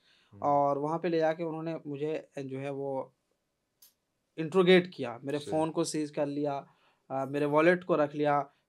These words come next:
Speaker 2: फिर दोबारा मेरे रूम पे आए, वहाँ उन्होंने
Speaker 1: हम्म।
Speaker 2: रेड किया, मेरे रूममेट
Speaker 1: अच्छा, लहजा कैसा इस्तेमाल कर रहे थे जब इंट्रोगेट कर रहे थे पुलिस वाले?
Speaker 2: हाँ, मैं वहाँ पे आऊँगा।
Speaker 1: ओके।
Speaker 2: तो मैं वो पूरी बात, तो उन्होंने जब मुझे लेकर गए वहाँ
Speaker 1: हम्म।
Speaker 2: और इन-, मतलब, आ, इंट्रोगेट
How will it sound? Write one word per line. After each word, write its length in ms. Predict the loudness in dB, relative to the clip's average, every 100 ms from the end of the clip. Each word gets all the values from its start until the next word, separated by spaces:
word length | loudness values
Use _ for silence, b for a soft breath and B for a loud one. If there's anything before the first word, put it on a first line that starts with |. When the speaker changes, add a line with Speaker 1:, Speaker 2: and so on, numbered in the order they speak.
| _
Speaker 2:
फिर 160 | -2 0
दोबारा 320 | 4 4 4
मेरे 200 | 2 2
रूम 260 | 2 2
पे 140 | 2 4
आए, 220 | 4 4
वहाँ 340 | 2 0 0
उन्होंने 220 | 0 0 0
Speaker 1:
हम्म। 100 | 2
Speaker 2:
रेड 220 | 0 -2
किया, 200 | -4 -2
मेरे 200 | 0 0
रूममेट 420 | 0 -2 -2 -4
Speaker 1:
अच्छा, 160 | -4 -4
लहजा 460 | -2 -2 0 0 -2
कैसा 320 | -2 -4 -6
इस्तेमाल 400 | -8 -10 -12 -10
कर 140 | -12
रहे 180 | -12 -12
थे 120 | -14
जब 140 | -14 -14
इंट्रोगेट 440 | -12 -10 -10 -10
कर 140 | -10
रहे 160 | -10 -12
थे 140 | -14
पुलिस 340 | -16 -14 -16 -16
वाले? 200 | -18 -18 -4
Speaker 2:
हाँ, 160 | 0
मैं 140 | 4 4
वहाँ 200 | 4 6
पे 120 | 8
आऊँगा। 480 | 10 8 4 -2 -8 _
Speaker 1:
ओके। 200 | -18 -14
Speaker 2:
तो 480 | 0 2 4 2 -2
मैं 260 | 2 4 4
वो 220 | 2 -2
पूरी 240 | 2 4
बात, 240 | 6 4 4
तो 80 | 0
उन्होंने 280 | 0 0 -2
जब 180 | -2
मुझे 180 | 0 0
लेकर 380 | 2 2 2 0
गए 220 | 2 4
वहाँ 460 | 4 2 -2 -8 -12 -20
Speaker 1:
हम्म। 300 | -20 -10 -4
Speaker 2:
और 220 | -2 -2
इन-, 160 | -4 -8 -10
मतलब, 340 | -8 -6 -8 -8 -6
आ, 220 | -4 -4
इंट्रोगेट 580 | -6 -6 0 0 0